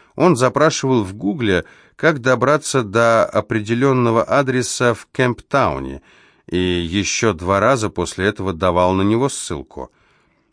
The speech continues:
Зазвонил телефон Кэрол. «Думаю, имеет смысл попросить суперинтенданта Грейса отправить туда людей».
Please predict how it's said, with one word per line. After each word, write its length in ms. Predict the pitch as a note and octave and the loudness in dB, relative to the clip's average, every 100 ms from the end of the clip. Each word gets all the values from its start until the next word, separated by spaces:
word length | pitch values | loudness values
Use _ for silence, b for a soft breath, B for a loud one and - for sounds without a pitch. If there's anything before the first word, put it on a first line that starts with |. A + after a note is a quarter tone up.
| _ | _
Зазвонил 480 | F2+ F2+ F2 F#2+ C3+ | -8 -4 -2 0 0
телефон 460 | C3+ G#2+ G2+ B2 B2+ | 0 -4 -2 -2 -2
Кэрол. 420 | - F2 C2+ B1 b b b b b b b b b b b - | -2 -4 -4 -8 b b b b b b b b b b b -8
«Думаю, 500 | F2+ C3+ C#3+ C#3+ A#2+ | 0 4 4 4 4
имеет 380 | B2+ C#3 C#3 B2 | 4 4 4 0
смысл 560 | C3+ C#3+ - B2+ B2 | 2 2 2 0 0
попросить 720 | - A#2 G#2+ A2+ - C#3 B2 - | 0 -4 0 -2 -2 -6 -8 -12
суперинтенданта 1200 | - C3+ A#2 A2+ A2 - A2 G2 B2 A#2 - A2+ | -6 -4 0 2 2 2 0 2 2 2 0 -2
Грейса 640 | F#2+ G#2+ C3 A#2 - A#2 G#2 | 0 0 2 -2 0 2 2
отправить 520 | - A2 A2 G2+ - | 0 0 2 0 -4
туда 280 | G#2 F#2 F#2+ | -6 -2 -2
людей». 440 | F#2+ E2 C#2+ | -2 -6 -12